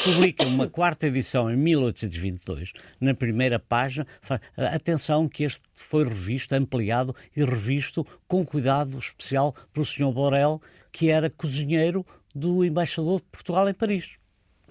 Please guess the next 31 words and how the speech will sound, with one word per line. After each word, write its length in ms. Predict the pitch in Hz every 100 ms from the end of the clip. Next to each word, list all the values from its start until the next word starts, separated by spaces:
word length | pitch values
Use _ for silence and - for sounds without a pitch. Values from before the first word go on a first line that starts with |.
| - - _ _ _ _ -
E 60 | 156
tem 180 | - 95
quatro 320 | 104 - 110
receitas 320 | - 131 -
à 80 | 135
portuguesa 480 | - - 156 165 - -
que 80 | -
nós 140 | 123 104
não 100 | 104
conhecemos. 540 | 143 135 156 127 - - - -
Mas 160 | 131 -
tenho 260 | 220 208
leitores 480 | 151 131 120 107 -
que 220 | - -
fazem 400 | - 143 123 131
as 80 | 107
receitas 420 | - 107 98 98
que 80 | -
eu 60 | 92
publico, 520 | 104 87 82 - 107 - - - _ _ -
eu 140 | 147
tento 340 | 139 202 180 123
fazer 340 | - 95 117
tradução, 720 | - 113 98 92 - 120 127
o 40 | 120
que 120 | 123
eu 40 |
chamo 280 | - 120 113
de 60 | -
tradução 500 | 120 98 - 139 123
simplificada. 1200 | - 156 160 131 143 131 131 - 90 69 69